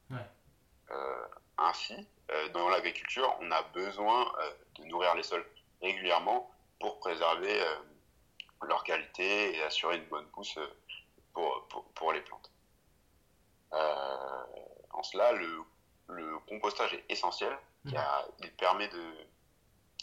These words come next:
Speaker 2: si tu veux, euh, de faire retourner une partie de ces cultures à la terre.
Speaker 1: Ouais.
Speaker 2: Tu, tu me suis ?
Speaker 1: Ouais, ouais, je te suis, je te suis.
Speaker 2: Euh, et, euh,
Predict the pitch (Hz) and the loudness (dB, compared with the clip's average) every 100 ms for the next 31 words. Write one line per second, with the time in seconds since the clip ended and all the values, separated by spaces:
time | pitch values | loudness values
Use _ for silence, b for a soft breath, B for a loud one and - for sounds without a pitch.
0 | - - 82 - 82 98 110 - - 76 | -14 -14 -6 -4 -2 0 0 -2 -6 -6
1 | 73 71 - _ - 82 85 90 95 104 | -4 -8 -14 _ -12 2 4 6 4 0
2 | 110 92 87 - 92 - 113 90 85 - | 0 -2 -6 2 2 2 -8 -8 -8 -10
3 | 82 - 85 - 117 - - 82 - 78 | -12 -16 -12 -2 0 4 6 6 4 -2
4 | - _ _ _ - 131 113 - _ _ | -6 _ _ _ -8 -6 -6 -12 _ _
5 | _ _ - - - - - 90 85 107 | _ _ -20 -20 -18 -14 -10 -6 0 0
6 | 110 185 202 202 202 170 151 - 131 131 | 0 4 4 4 0 -4 -6 -8 -10 -10
7 | - _ _ - - - _ _ - 73 | -14 _ _ -16 -16 -18 _ _ -6 0
8 | 80 76 73 71 64 58 - - - _ | 2 2 2 2 4 2 -2 -6 -10 _
9 | _ _ _ - - 82 82 80 78 73 | _ _ _ -20 -10 -4 0 0 2 0
10 | 71 | -2